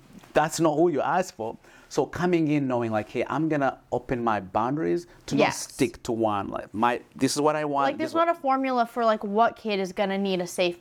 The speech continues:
Speaker 2: place.
Speaker 1: Oh,
Speaker 2: Like,
Speaker 1: yes.
Speaker 2: kids
Speaker 1: How
Speaker 2: just
Speaker 1: old?
Speaker 2: need a safe place.
Speaker 1: Yeah. How old, when, what time? No, you, you
Speaker 2: You never know.
Speaker 1: There, there's
Speaker 2: It's,
Speaker 1: no
Speaker 2: it'll
Speaker 1: formula.
Speaker 2: just, it, you, it'll just be random. And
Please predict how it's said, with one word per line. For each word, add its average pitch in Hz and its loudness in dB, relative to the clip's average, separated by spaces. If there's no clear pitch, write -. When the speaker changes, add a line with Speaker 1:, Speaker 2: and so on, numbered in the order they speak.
Speaker 2:
place. - 0
Speaker 1:
Oh, 160 4
Speaker 2:
Like, 185 0
Speaker 1:
yes. - -2
Speaker 2:
kids 220 -6
Speaker 1:
How 165 4
Speaker 2:
just 277 0
Speaker 1:
old? 294 0
Speaker 2:
need 294 2
a 254 2
safe 226 0
place. 170 -4
Speaker 1:
Yeah. 135 -2
How 185 2
old, 156 -2
when, 120 -2
what 117 0
time? - -4
No, 104 -2
you, 104 -4
you 107 -4
Speaker 2:
You 233 4
never 262 2
know. 240 0
Speaker 1:
There, - -6
there's 220 -2
Speaker 2:
It's, 120 -8
Speaker 1:
no 117 -2
Speaker 2:
it'll 226 2
Speaker 1:
formula. 240 -6
Speaker 2:
just, 247 -2
it, 233 0
you, 214 -2
it'll 240 2
just 240 -2
be 254 0
random. 233 0
And - -10